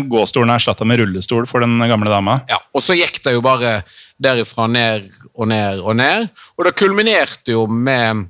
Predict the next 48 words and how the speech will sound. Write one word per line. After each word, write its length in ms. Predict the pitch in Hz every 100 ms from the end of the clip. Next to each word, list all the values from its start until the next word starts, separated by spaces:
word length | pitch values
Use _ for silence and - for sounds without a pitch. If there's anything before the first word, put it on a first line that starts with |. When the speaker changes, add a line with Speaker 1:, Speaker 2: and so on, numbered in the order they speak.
| -
Speaker 2:
altså, 180 | 160 208
nå 80 | 196
kommer 300 | 208 190 165
vi 80 |
allerede 320 | 170 165 160 165
til 120 | 135
slutten 240 | 156 - 123
av 60 |
sesongen, 260 | 117 135 110
nå, 80 | 143
men 120 | 170
jeg 100 | 175
må 80 | 165
jo 80 | 156
bare 100 | 143
få, 140 | - - - _
få 80 | 165
si 140 | - 147
det 160 | 123
at, 160 | 117 139
altså, 460 | 127 - - 143 175
jeg 100 | -
så 140 | 190
jo 120 | 131
Hertha 240 | 139 - 110
rykke 180 | 101 104
ned. 220 | 123 117 _ -
Speaker 1:
Mm. 180 | 131 101 - _ _ _
Speaker 2:
For 120 | -
den 100 | 165
femte 380 | 185 180 185 -
kampen 320 | 143 110 - 110
jeg 80 |
så, 160 | 151 180 196 156
da 200 | 165 139
var 400 | 120 131 120 117
Bochum 800 | 135 151 - 120 107 104 101 95 _ - -
hjemme. 420 | 135 139 139 123 214 - _ _ -
De 60 | 147
arrangerte, 760 | 143 135 - 135 117 - 131
eh, 480 | 120 120 110 110 107 101 - -
tur 280 | 160 131 113
med 160 | 117
masse 240 | 131 - 131
lytter. 360 | 131 - 123
Det 80 | 113
var 160 | 123 120
femogtjue 600 | 139 135 123 123 117